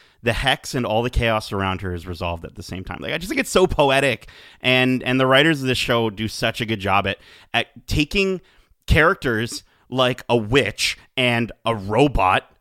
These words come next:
like, and making them so lovable and believable and, and, and realistic from a human perspective. I just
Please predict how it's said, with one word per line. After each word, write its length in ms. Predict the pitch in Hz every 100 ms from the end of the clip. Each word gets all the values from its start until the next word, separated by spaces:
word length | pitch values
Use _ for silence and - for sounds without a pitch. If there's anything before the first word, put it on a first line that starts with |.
| _ -
like, 360 | 127 113 - -
and 260 | 143 147
making 340 | 147 151 202 202
them 320 | 180 165 156 _ _ _ _ _ -
so 600 | - - 175 196 196 147
lovable 580 | 127 143 175 165 160 143
and 140 | 135
believable 720 | 131 131 175 180 127 120 113
and, 360 | 123 123 120 113
and, 500 | - 117 113 110 95
and 400 | 117 117 110 110
realistic 680 | 135 190 143 180 - 135 - -
from 180 | 139
a 40 | 120
human 420 | - - 226 160
perspective. 520 | - - - - -
I 80 | 113
just 260 | 135 -